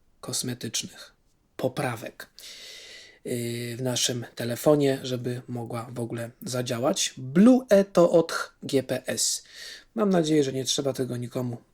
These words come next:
nie dyktować, literować, ale gdyby, y, ktoś nie znał angielskiego, Blue E to od G P S, tak się to pisze. Jest, są to oczywiście dwa słowa. Y, w Google Playu można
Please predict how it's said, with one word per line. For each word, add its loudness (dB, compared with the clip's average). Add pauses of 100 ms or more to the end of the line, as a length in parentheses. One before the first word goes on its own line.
nie -8
dyktować, 0
literować, 2
ale 4
gdyby, 4 (640)
y, -6
ktoś -8
nie -6
znał -8
angielskiego, -2
Blue 4
E 2
to -6
od -10 (140)
G -8
P -10
S, -6
tak -10
się -4
to -10 (100)
pisze. -6 (240)
Jest, -4
są 0
to -4
oczywiście -6
dwa -10 (120)
słowa. -8 (1160)
Y, -4
w -12
Google 4 (220)
Playu -4 (200)
można -8